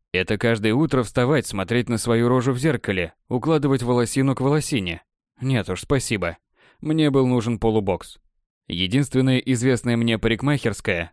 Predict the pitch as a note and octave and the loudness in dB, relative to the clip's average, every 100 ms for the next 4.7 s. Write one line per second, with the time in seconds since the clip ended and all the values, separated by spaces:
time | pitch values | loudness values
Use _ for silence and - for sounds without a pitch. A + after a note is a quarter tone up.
0 | _ - C3 D3 C#3+ - C#3+ C3 D3 C#3+ | _ -4 0 2 2 2 0 2 0 0
1 | D3 E3+ A#2 F#2 F#2 F#2 G2+ G#2 G2 G#2+ | 2 0 0 -2 -2 0 0 0 0 -2
2 | G#2 A2 - G#2+ A2 - D3 - E2+ - | 0 -2 0 -2 -2 -2 -2 -2 -8 -10
3 | _ _ - B2+ - C#3 C3+ D#3+ D#3 B2 | _ _ -2 -2 2 0 2 2 0 0
4 | A#2+ B2+ C#3 B2 G2+ F2 | 0 2 2 0 -2 -4